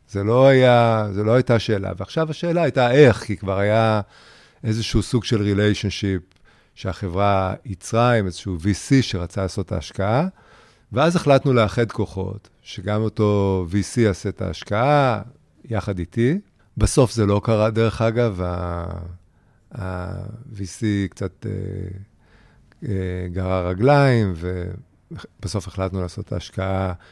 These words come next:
אה, פשוט להגדיל את ההשקעה מהצד שלי, ו-, ול-, ולהתקדם ככה, כי פשוט לא היה זמן, והחברה כל הזמן צמחה. אבל ככה זה התחיל.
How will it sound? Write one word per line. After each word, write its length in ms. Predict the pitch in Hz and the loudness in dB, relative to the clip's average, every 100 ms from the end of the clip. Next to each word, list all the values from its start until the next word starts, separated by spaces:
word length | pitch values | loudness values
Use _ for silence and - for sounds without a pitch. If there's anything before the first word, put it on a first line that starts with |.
| - _ _ - | -20 _ _ -8
אה, 200 | 101 98 | -6 -6
פשוט 280 | - 123 - - | -8 -10 -10 -6
להגדיל 400 | 107 90 95 123 | -4 4 8 8
את 120 | - | 10
ההשקעה 380 | 113 - 101 95 | 4 4 -4 -4
מהצד 400 | 92 92 95 92 | -6 -8 -8 -8
שלי, 400 | 101 95 120 104 | -10 -4 -2 -2
ו-, 260 | 82 90 95 98 _ _ 98 | -4 -10 -10 -12 _ _ -8
ול-, 260 | 95 90 95 | -4 -4 -6
ולהתקדם 680 | 90 98 98 - 98 101 92 | -2 0 0 -2 0 2 2
ככה, 300 | 104 101 104 | 0 0 -2
כי 100 | - | -8
פשוט 280 | - 101 92 _ _ | -8 -8 -8 _ _
לא 120 | 107 113 | 0 4
היה 200 | 110 104 | 6 6
זמן, 340 | 95 110 107 | 6 2 2
והחברה 360 | 92 95 95 98 | -2 -6 -4 -4
כל 140 | 107 | -2
הזמן 220 | 95 95 | -2 -2
צמחה. 420 | 90 95 82 - 92 85 _ _ _ _ _ _ _ - | -4 -6 -8 -8 -12 -12 _ _ _ _ _ _ _ -8
אבל 160 | 95 | -8
ככה 260 | - 110 135 | -4 -2 0
זה 120 | 123 | -2
התחיל. 400 | 131 - 143 | -2 -4 -6